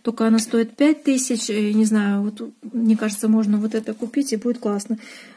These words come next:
Вот он, этот парфюм. Короче, вот такие вот дела. А, если кому-то интересно, <laughs> покупайте в кон-, в конце, да?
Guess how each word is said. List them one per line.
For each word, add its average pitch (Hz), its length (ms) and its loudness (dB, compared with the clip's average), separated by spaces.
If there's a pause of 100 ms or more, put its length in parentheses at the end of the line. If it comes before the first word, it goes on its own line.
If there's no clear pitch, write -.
Вот 220 400 -4
он, 208 400 -2
этот 214 300 -8
парфюм. 330 520 -4 (1300)
Короче, 214 560 -2
вот 214 180 -6
такие 220 400 -2
вот 214 160 -2
дела. 208 420 0 (800)
А, 214 240 0 (480)
если 240 380 -2
кому-то 214 420 2
интересно, 262 560 2 (300)
<laughs> - 300 -8
покупайте 330 920 6
в - 60 -8
кон-, 320 240 2
в - 100 -6
конце, 339 560 4
да? 285 200 4